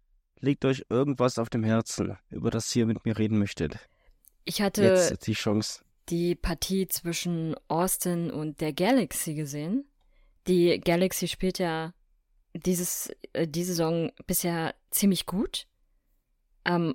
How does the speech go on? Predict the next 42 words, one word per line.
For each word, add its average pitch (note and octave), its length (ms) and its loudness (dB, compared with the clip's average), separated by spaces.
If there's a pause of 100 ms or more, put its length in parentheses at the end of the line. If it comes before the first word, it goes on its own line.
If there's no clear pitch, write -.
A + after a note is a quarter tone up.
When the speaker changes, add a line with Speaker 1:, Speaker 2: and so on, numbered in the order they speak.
Speaker 2:
hatten F#3 320 0
bis E3 160 2
dahin F3 320 2
erst - 360 0
ein E3 200 4
Spiel F3+ 220 0
verloren F#3 480 0 (560)
und F3 340 0
waren E3 220 0
zu - 100 -2
dem F3+ 180 0
Zeitpunkt E3+ 920 -4
Platz E3+ 240 -2
eins F3 280 0
in D#3+ 80 -4
der C#3+ 300 -4
Western E3+ 400 -2
Conference D#3 640 -8 (420)
und D#3+ 100 -12
mussten F3+ 240 0
dann E3+ 160 0
jetzt F3 160 -2
halt E3 260 -8
auswärts F#3 760 -2
gegen D#3+ 440 -2
Austin E3+ 380 0
ran, D3 260 -4 (720)
für - 140 -4
die F3 160 2
es - 220 0
bis E3 240 0
dato, F3 540 2 (560)
naja, E3 220 0
eher F3+ 100 2
durchwachsen F3 520 -2
lief. C3+ 220 -6
Also D3 220 -6
zu D3+ 160 -8
dem D#3+ 160 -4
Zeitpunkt E3+ 360 -2
hatten E3+ 220 -2
sie, D#3 300 -4